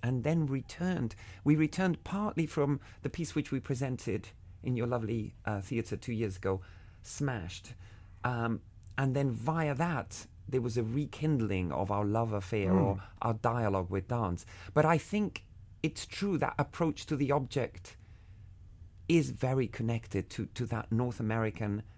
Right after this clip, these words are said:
Speaker 1: dance space. Uh,
Speaker 2: Yeah.
Speaker 1: yeah.
Speaker 2: I mean, look,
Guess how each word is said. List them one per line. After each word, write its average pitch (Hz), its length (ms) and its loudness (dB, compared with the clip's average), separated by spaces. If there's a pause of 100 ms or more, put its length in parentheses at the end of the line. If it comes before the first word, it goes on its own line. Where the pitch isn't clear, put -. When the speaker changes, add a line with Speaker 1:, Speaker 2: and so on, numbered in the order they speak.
(180)
Speaker 1:
dance 123 380 0
space. - 680 -6 (720)
Uh, 95 300 0
Speaker 2:
Yeah. - 180 -4
Speaker 1:
yeah. 120 180 -2 (520)
Speaker 2:
I 160 40 4
mean, 139 180 8
look, 170 180 8